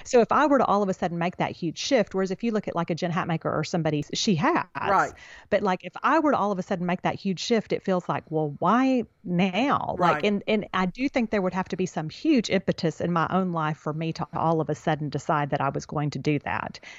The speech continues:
Speaker 1: And I do agree that was, like, it didn't, that the points didn't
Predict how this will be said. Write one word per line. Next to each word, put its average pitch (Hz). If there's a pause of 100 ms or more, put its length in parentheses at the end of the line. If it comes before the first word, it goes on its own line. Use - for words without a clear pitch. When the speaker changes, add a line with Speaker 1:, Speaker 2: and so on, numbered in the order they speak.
(180)
Speaker 1:
And 185
I 180
do 214
agree 175
that 170
was, 185
like, 160 (160)
it 202
didn't, 190 (720)
that 175 (140)
the 180
points 208
didn't 151